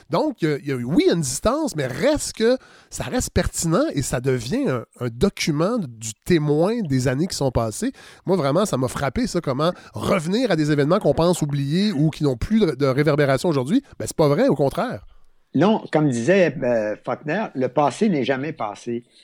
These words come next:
Speaker 2: En fait, je m'en aperçois parce que moi, je, en remontant dans le temps, je retrouve des, des instants de vie, des lectures. Et là, j'ai cheminé, moi, entre-temps. Ah,
Speaker 1: Ouais.
Speaker 2: c'est même douze ans, des fois, l'écart, douze, treize ans. Mais cet écart-là me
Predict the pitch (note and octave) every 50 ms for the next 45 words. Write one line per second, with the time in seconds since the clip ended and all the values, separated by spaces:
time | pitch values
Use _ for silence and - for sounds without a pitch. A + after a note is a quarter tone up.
0 | _ - - G2+ G2+ - - A3 G3+ - - - - - - A#2+ D3 D#3+ D#3+ D#3
1 | F3 F3 D3+ - B3+ C#4 C4+ G3+ - - D#3 C#3+ F3 A3+ G#3 F#3+ D3+ C3+ C3+ -
2 | - B2 A#2 C3+ C3+ D3 D3+ C3 - G#3 A3 F3+ C#3 A#2+ A#2 G#2+ - - D3 G#3
3 | A3+ G#3+ _ _ _ _ _ _ _ _ _ _ - - C3 B2+ - - E3 C4+
4 | D#4+ D4 B3+ F#3+ C3 C3+ C3 B2+ C3+ C3+ A#2 B2 A#2 G2+ C3+ C3 A#2+ - - C#3+
5 | C3+ C3+ B2+ A2 G2 F#2 A#2+ D#3+ G#3 A#3 F#3+ C#3 B2 A#2+ A#2 - - - D#3 G3
6 | A3 A#3 A#3 A3 - _ _ _ _ _ _ _ - B2 C3 C#3+ D3+ G#3+ D4 D#4+
7 | C#4 - D3 B2 B2 C3+ C#3 C#3 - - D#3 D3 D3 D3 D#3 A#3+ D#4 D#4 B3+ F#3
8 | D#3+ D3 C#3+ - C#3+ D3+ C#3 - D#3 D3 - - - B2 G#2+ F#2 - - C#3+ C#3
9 | D3+ F#3 A#3 G3+ D3 B2 B2+ F3+ F3+ D#3+ B2 E3+ F#3+ F#3+ F3 C#3 A#2 G#2+ - D#3
10 | C#3 B2 A#2 - - B2 B2+ B2+ C#3 B2 A#2+ A#2+ G#2 G2+ D3 F3 G3 E3 - -
11 | B2+ C3+ B2+ A2 G2+ - D#3+ - _ - - - - - _ - - B2+ B2 -
12 | D#3 - - D#3 - - C#3+ C#3 C3+ D#3 G#3 A3 A3+ F3 C3+